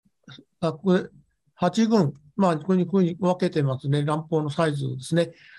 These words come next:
で、その、あとは評価としては、アウトカムは、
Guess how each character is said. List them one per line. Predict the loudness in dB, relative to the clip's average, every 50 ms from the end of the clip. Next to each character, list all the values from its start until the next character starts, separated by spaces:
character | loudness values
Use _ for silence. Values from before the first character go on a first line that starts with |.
| -20 _ _ 2
で、 | 4 4 4 4
そ | 2 0 2
の、 | 2 4 4 2 2 0 -2 -4
あ | -4 -2
と | 0 0
は | 0 0 -2 -6 -2 2
評 | 2 2 4
価 | 4 0 0
と | 0 -4
し | -4 -2
て | 0 2
は、 | 2 2 2 2 0
ア |
ウ | -2 -2
ト | -2 -2
カ | 0 0 0
ム | 0 0
は、 | 0 0 0 0 -2